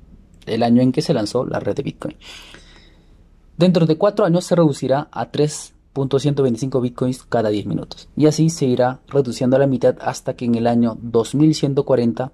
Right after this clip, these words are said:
se haya creado el último Bitcoin. Para entonces habrán emitido las veintiún millones de unidades Bitcoin.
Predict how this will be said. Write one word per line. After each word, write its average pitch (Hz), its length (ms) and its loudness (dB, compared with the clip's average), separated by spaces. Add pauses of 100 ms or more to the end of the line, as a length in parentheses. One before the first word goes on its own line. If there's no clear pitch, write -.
(140)
se - 120 -6
haya 117 220 0
creado 117 260 2
el 110 100 -2
último 110 360 -2
Bitcoin. - 360 -8 (400)
Para 107 160 -2
entonces 110 440 -2
habrán 110 180 0
emitido 110 440 -2 (340)
las 107 180 -4
veintiún 113 360 0
millones 107 340 0
de 104 60 -6
unidades 98 440 -8 (220)
Bitcoin. - 260 -16